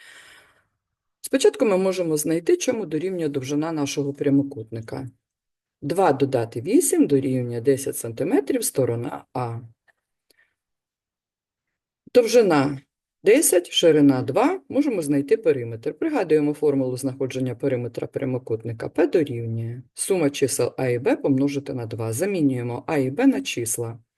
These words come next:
Десять додати два помножити на два. Десять додати два дорівнює дванадцять. Дванадцять помножити на два дорівнює двадцять чотири сантиметри.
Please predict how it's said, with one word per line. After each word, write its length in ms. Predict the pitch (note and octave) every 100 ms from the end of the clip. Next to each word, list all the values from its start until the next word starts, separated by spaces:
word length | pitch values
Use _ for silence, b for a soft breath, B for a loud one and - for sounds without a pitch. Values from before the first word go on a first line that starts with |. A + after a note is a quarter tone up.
| _ _
Десять 380 | C3+ E3 C#3+ B2+
додати 420 | A#2+ A#2+ A#2 A2+
два 220 | A#2 G#3 E4
помножити 600 | D#3+ B2+ C#3+ C#3 C#3 C3
на 140 | A#2
два. 360 | A2+ A#2 G2+ A#2+ _ -
Десять 360 | D#3+ F3 D3
додати 380 | C3+ B2+ B2+ -
два 220 | B2+ A#2+
дорівнює 640 | A2 A#2 A2+ A2+ B2 A#2 G#2 - b b b b b _ _ _ -
дванадцять. 760 | B2+ A#2+ A#2 A#2 - D#3+ - -
Дванадцять 480 | D3+ D3 C3 C#3+
помножити 520 | - B2 B2 A2+ A2+ C3
на 120 | C#3+
два 180 | C#4 F4
дорівнює 460 | D3+ D3+ G#3+ E3+
двадцять 300 | A2 C#3+ F3+
чотири 340 | - - C#3+ C#3+
сантиметри. 720 | - - B2+ A2+ G#2+ -